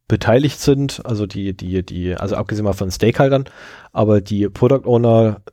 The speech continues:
der Scrum Master und Team, und zwar alle von Team, ähm, sich zusammenpacken und sagen, hier, pass auf,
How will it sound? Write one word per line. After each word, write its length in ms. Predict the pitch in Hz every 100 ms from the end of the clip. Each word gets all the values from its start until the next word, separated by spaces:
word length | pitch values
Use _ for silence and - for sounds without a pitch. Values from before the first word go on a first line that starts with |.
| _ _ -
der 120 | 101
Scrum 320 | 95 - 110
Master 800 | 113 110 98 - 104 104 101 110 -
und 200 | - 92
Team, 300 | - 175 262 - 247 _ _ _ _ _ _ _ _ _ -
und 100 | -
zwar 240 | 87 - -
alle 260 | 113 151 -
von 180 | 156
Team, 200 | 160 349 320 _ _ _ _ _ - - - _
ähm, 420 | 120 110 107 107 101 _
sich 300 | - 104 -
zusammenpacken 540 | 110 110 143 156 151
und 100 | 120
sagen, 160 | 113 110
hier, 140 | 127
pass 140 | 120 113
auf, 260 | 180 -